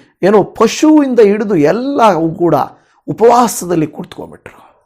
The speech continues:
ಯಾವಾಗ ಮನ ತಿರುಗಿಕೊಂಡು ಪಶ್ಚಾತ್ತಾಪ ಪಟ್ಟು ದೇವರ ಕಡೆಗೆ ತಿರುಗಿಬಿಟ್ರೋ,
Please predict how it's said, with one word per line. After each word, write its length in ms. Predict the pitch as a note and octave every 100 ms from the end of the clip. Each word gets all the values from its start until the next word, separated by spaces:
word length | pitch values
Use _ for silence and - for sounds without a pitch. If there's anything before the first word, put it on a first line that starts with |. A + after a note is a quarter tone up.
| _ _ _ _ _ _ _
ಯಾವಾಗ 460 | G#3+ C4 E4 E4 C#4
ಮನ 340 | F3+ D#3+ A#3 C#4
ತಿರುಗಿಕೊಂಡು 880 | - A3 D#4 E4 D4+ C4+ B3+ A#3+ -
ಪಶ್ಚಾತ್ತಾಪ 880 | F#3 F#3+ - C4 C4 C#4 B3+ B3
ಪಟ್ಟು 500 | G#3+ A3+ A3 A#3+ -
ದೇವರ 360 | - B3 C4+ C4
ಕಡೆಗೆ 320 | A#3 G#3 F#3
ತಿರುಗಿಬಿಟ್ರೋ, 840 | - F#3+ G#3 F#3 - B2+ A#2+ -